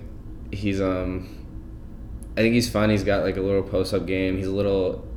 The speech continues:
he's, like, like you said, you want to see improvement in his defense, especially, like, he's a pretty athletic guy, and he kinda reminds me of, uh,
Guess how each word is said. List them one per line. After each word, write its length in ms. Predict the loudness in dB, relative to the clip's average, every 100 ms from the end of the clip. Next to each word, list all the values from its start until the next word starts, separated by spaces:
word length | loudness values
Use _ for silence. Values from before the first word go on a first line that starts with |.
| -10
he's, 280 | 2 4 4
like, 340 | 6 4 4 4
like 140 | 6
you 80 | 8
said, 240 | 8 8
you 120 | 8
want 360 | 6 4 4 2
to 120 | -2
see 360 | 0 2 2 2
improvement 600 | 0 0 0 0 0 0
in 600 | -2 -2 -2 -6 -8 -6
his 140 | -4 -4
defense, 460 | -2 -2 0 0
especially, 420 | 0 0 2 2
like, 260 | 2 0 -2 -8 -8 -10 -10 -8 0
he's 120 | 2
a 20 |
pretty 220 | 10 12 12
athletic 400 | 8 6 6 4
guy, 200 | 4 4
and 120 | 4
he 60 | 2
kinda 260 | 2 2
reminds 400 | 2 2 2 0
me 140 | 0 0
of, 200 | 0 0
uh, 240 | -2 -2